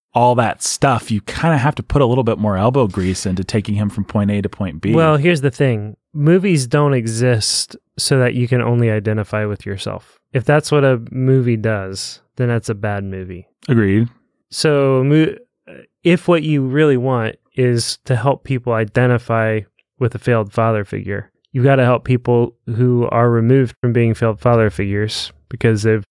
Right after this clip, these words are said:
Speaker 2: not failed as a father as big as Luke
Speaker 1: Mm-hmm.
Speaker 2: yet, or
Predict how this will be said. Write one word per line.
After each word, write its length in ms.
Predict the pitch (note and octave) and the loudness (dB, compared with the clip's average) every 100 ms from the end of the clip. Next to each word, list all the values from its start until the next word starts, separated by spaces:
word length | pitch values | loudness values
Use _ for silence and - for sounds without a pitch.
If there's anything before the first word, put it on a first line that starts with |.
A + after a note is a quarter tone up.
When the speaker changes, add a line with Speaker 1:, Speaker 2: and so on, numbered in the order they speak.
| _ - | _ -2
Speaker 2:
not 300 | B2+ B2+ - | 0 0 -2
failed 480 | A2 G#2+ G#2 - - - | 0 0 -2 -6 -12 -2
as 220 | A#2 G#2+ | 0 0
a 40 | |
father 360 | G2+ G#2 G2+ G#2 | 0 0 0 2
as 160 | G#2 G2 | 2 2
big 220 | G#2+ G#2+ | 2 2
as 200 | G#2 G#2 | 2 0
Luke 280 | G2+ G2+ - A2+ | -2 -4 -10 0
Speaker 1:
Mm-hmm. 120 | G#2+ | 2
Speaker 2:
yet, 280 | G2 F#2+ - _ - | 2 0 -6 _ 0
or 480 | B2 B2 A#2+ A2+ | 2 4 2 -2